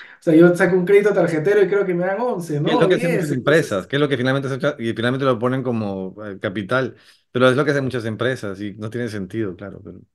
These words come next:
Speaker 2: es lo que pasa.
Speaker 1: Claro, ¿no? Entonces, este, claro, depende también cómo te trata, ¿no? Ahora, lo que va a pasar es que, este, o sea, lo-, los bancos como van a ir viendo estas, para nosotros, ahora de, de la conversación me sale que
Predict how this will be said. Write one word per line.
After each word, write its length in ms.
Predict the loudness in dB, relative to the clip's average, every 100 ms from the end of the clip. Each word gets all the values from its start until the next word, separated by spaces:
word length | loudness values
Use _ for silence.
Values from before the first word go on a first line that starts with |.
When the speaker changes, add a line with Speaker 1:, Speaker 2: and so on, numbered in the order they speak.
| _ -16
Speaker 2:
es 180 | -14
lo 60 | -8
que 80 | -4
pasa. 180 | -2 -4
Speaker 1:
Claro, 160 | -6 -8
¿no? 140 | -8
Entonces, 380 | -8 -10 -12 -14
este, 220 | -12 -8
claro, 220 | -4 -2
depende 320 | -2 -2 -4
también 300 | -4 -6 -6
cómo 220 | -4 -4 -4
te 100 | -4
trata, 680 | -2 -2 0 -2 -4 -10 _ _ _
¿no? 260 | -12 -12 -16 _ _ _ _ -6
Ahora, 640 | 6 8 8 4 0 -14 _ _ _ _ _
lo 120 | -8 0
que 80 |
va 80 | 0
a 60 | 2
pasar 360 | 2 2 4
es 120 | 2 2
que, 80 | -2
este, 920 | -2 -4 -2 -2 -2 -4 -6 -10 -14 _ _ _ _ _ _
o 40 | -8
sea, 140 | -6
lo-, 180 | -6 -8
los 120 | 2
bancos 320 | 4 4 4
como 360 | 4 2 0 -4
van 180 | -2 0
a 40 | 2
ir 200 | 2 4
viendo 600 | 4 4 2 2 2 0
estas, 560 | -4 -10 -10 -10 -12 _ _ _ _ _ _ _
para 180 | -8 -6
nosotros, 360 | -4 -4 -4 -14 -20 _ _ _ _ _ _
ahora 320 | -8 0 2
de, 180 | 2 -2
de 100 | -6
la 120 | -6
conversación 400 | -6 -8 -4 -2
me 80 | 0
sale 260 | 2 2 0
que 200 | -4